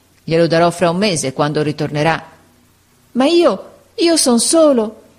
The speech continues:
io ho bisogno." Esclamò il ragazzo con voce di preghiera. "Eh, andiamo",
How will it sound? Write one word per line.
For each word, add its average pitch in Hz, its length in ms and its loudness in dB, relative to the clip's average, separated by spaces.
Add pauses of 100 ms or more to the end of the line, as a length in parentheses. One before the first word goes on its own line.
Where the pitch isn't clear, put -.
(160)
io 330 220 2
ho 262 60 4
bisogno." 226 760 0 (560)
Esclamò 175 400 -2
il 147 120 -6
ragazzo 170 500 -4
con 151 160 -6
voce 156 320 -4
di 143 100 -8
preghiera. 135 560 -8 (520)
"Eh, 170 320 0
andiamo", 175 760 -2